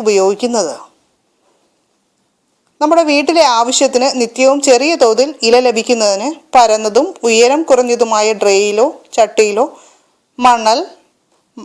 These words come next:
മണ്ണ്, ചാണകപ്പൊടി ഇവ ഒരേ അളവിൽ മിക്സ് ചെയ്ത് നിറച്ച് നനച്ച ശേഷം വിത്ത് പാകാം. പാകുന്ന വിത്ത്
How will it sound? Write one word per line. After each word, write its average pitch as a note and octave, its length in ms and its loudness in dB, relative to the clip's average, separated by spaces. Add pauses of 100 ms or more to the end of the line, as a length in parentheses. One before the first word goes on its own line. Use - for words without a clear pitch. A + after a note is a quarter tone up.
(760)
മണ്ണ്, A#3+ 640 -4
ചാണകപ്പൊടി A#3 800 2
ഇവ A#3+ 160 -2 (540)
ഒരേ C4 340 2
അളവിൽ A#3+ 480 0
മിക്സ് A3+ 320 -6
ചെയ്ത് A3 580 0
നിറച്ച് A3 400 0 (2000)
നനച്ച C4 360 0
ശേഷം D4+ 520 0
വിത്ത് C4 240 -4
പാകാം. F#3 420 -2 (1300)
പാകുന്ന A#3+ 400 0
വിത്ത് B3 300 0